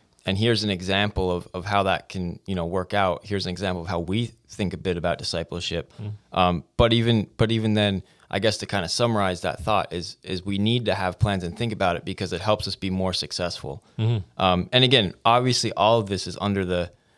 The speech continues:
Speaker 1: under the understanding of, you know, things like in, I think it's First Corinthians three, you know, the fact that we don't actually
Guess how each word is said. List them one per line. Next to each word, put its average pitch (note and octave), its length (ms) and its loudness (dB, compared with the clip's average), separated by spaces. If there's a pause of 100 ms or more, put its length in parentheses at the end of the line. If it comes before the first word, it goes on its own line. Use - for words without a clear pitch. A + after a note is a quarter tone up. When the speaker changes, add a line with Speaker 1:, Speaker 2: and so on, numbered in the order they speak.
(120)
Speaker 1:
under G2 220 0
the F#2 120 0
understanding F#2 600 0
of, F2 160 -4
you F#2+ 80 -4
know, E2+ 260 -4
things F#2 260 -4
like F2 160 -6
in, F2+ 240 -6
I F2 60 -4
think F#2 120 -4
it's F2 80 -8
First E2+ 220 -6
Corinthians E2+ 340 -6
three, G2+ 300 0 (300)
you F#2+ 60 -4
know, F#2 80 0
the E2+ 60 -4
fact G2+ 220 2
that F2+ 80 -6
we A2+ 140 0
don't A#2+ 200 2
actually G2 680 0